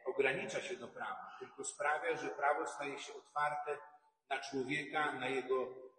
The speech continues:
bolączki, na jego cierpienie, że w chorym nie dostrzega tylko zagrożenia dla innych, ale człowieka, który potrzebuje w sposób szczególny, e, miłości, bliskości, e, i pomocy. I ten, który został uzdrowiony,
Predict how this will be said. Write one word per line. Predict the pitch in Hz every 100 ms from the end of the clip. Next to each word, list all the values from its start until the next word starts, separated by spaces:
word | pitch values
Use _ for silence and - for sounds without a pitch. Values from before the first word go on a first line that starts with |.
| 120
bolączki, | 131 143 147 143 - 143 135
na | 131 127
jego | 131 131 127
cierpienie, | 135 123 - 147 143 143 - - _ _ _
że | 139 139
w | 139
chorym | 156 175 151
nie | 156
dostrzega | 156 147 - - 190 160
tylko | 165 - -
zagrożenia | 147 147 139 135 165 160
dla | 135 139
innych, | 139 - - 165 165 _ _ _ -
ale | 139 135
człowieka, | 143 135 165 156 -
który | - 135
potrzebuje | 135 139 143 139 151
w | 147
sposób | - 131 139 -
szczególny, | - 139 143 135 135 127 - _ _ _
e, | 117
miłości, | 131 135 147 139 - - 87 - -
bliskości, | - - 147 143 - 147 143 - _ _ _ 123
e, |
i | 127 117
pomocy. | 147 131 98 - - - - _ _ _ _
I | -
ten, | 190 185
który | 185 156
został | 160 180 175 160
uzdrowiony, | 160 147 156 143 139 123